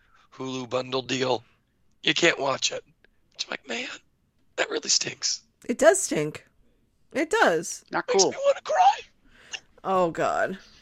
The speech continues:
Speaker 2: <laughs> But it, it, it's also on nessun. Can you get it through nessun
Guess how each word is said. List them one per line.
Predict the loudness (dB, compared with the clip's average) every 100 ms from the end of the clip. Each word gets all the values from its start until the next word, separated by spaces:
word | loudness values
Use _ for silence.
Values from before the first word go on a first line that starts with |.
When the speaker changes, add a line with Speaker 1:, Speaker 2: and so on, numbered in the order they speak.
| 0
Speaker 2:
<laughs> | 4 4 2 -2 -2 -2 -10 0 2 2 2 12
But | 12
it, | 12 4
it, | 0 2 0
it's | -2 6
also | 6 6 4 4
on | 6 6
nessun. | 6 4 4 2 0 -4 -12 -20 -20 -20 -20 -20 -20 _ _
Can | 0 2
you | 4
get | 8 12
it | 10 8 _ _ _ _ _ _ _ _ -10
through | 0 2
nessun | 4 4 4 0